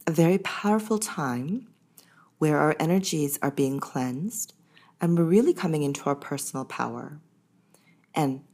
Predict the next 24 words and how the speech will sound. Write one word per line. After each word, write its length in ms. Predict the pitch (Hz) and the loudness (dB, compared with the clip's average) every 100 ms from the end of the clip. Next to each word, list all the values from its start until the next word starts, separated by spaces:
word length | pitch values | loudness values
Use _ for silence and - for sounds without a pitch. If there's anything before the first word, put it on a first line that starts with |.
| _ - | _ 0
as 260 | 156 170 208 | 2 4 4
you 80 | |
know, 440 | 190 135 123 135 160 _ _ _ | 4 2 -2 -6 -10 _ _ _
what 160 | 156 - | 2 2
we 100 | 165 | 0
talk 260 | - 147 | -2 -2
about 240 | - 139 135 | -2 -4 -2
on 160 | 143 127 | -2 0
this 160 | 160 | 0
show 580 | 175 - 131 123 123 135 - _ _ - | 0 -4 -6 -6 -8 -12 -18 _ _ -6
is 160 | 160 - | -4 0
all 160 | 156 | 2
about 320 | 147 143 147 - | 2 0 -2 -2
personal 440 | 135 131 - 123 | -6 -6 -6 -8
power, 560 | - 123 120 120 123 - _ _ - _ | -6 -6 -6 -8 -12 -16 _ _ -20 _
holding 440 | - 170 170 165 151 | 0 4 4 4 2
our 120 | 147 | 2
power, 680 | - 151 143 143 139 139 - _ _ | 2 2 2 2 0 -4 -10 _ _
claiming 400 | - 165 160 156 | 0 2 4 2
our 120 | 151 | 2
power, 600 | - - 147 147 143 143 - _ _ - | 4 4 2 0 -2 -6 -12 _ _ 2
reclaiming 520 | 208 - 175 147 139 | 2 4 0 2 -2
our 100 | 131 | -6
power, 640 | - 135 131 127 123 | -6 -6 -4 -4 -8